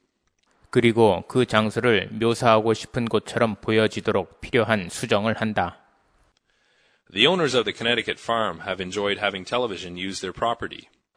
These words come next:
Speaker 1: 그 커네리컷 주 농장의 주인은 그들의 농장이 방송되는 것을 즐겼다.
Speaker 2: The crew takes only a short time to create the commercial.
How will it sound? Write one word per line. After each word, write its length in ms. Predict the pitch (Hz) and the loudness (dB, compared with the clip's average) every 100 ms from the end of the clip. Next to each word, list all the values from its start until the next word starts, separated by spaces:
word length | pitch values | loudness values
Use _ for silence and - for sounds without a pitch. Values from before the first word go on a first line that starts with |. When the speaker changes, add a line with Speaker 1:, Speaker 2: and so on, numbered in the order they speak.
| _ _ _ _ _ _ _ _ _ _ | _ _ _ _ _ _ _ _ _ _
Speaker 1:
그 200 | 139 139 113 | -2 -2 -2
커네리컷 640 | - 135 127 127 - 127 | -4 0 2 2 -2 -6
주 340 | - 127 123 104 | -2 2 2 2
농장의 500 | 110 117 113 113 127 | 0 0 0 0 0
주인은 560 | - 117 107 107 90 95 | -2 0 2 0 -2 -8
그들의 280 | - 101 113 | -6 0 2
농장이 580 | 101 101 101 104 90 95 | 2 -2 -2 -2 -6 -8
방송되는 720 | - 104 104 110 104 101 101 | -4 -4 -2 -4 -2 -2 -2
것을 340 | 98 - 104 87 | -4 -2 -2 -4
즐겼다. 840 | - 107 101 101 95 - 85 87 _ _ _ _ _ _ _ _ _ _ _ _ _ _ _ | -4 -4 0 0 -2 -4 -4 -6 _ _ _ _ _ _ _ _ _ _ _ _ _ _ _
Speaker 2:
The 100 | 87 | -16
crew 280 | - 127 120 | -8 -8 -2
takes 260 | 110 101 | -2 -2
only 220 | 110 107 92 | -6 -4 -4
a 60 | |
short 360 | - 127 151 - | -4 -4 -4 -4
time 320 | 120 113 110 | -2 -2 -4
to 100 | 110 | -12
create 340 | - 95 98 | -12 -8 -8
the 120 | 95 - | -8 -14
commercial. 560 | 92 95 - - - | -10 -10 -10 -14 -20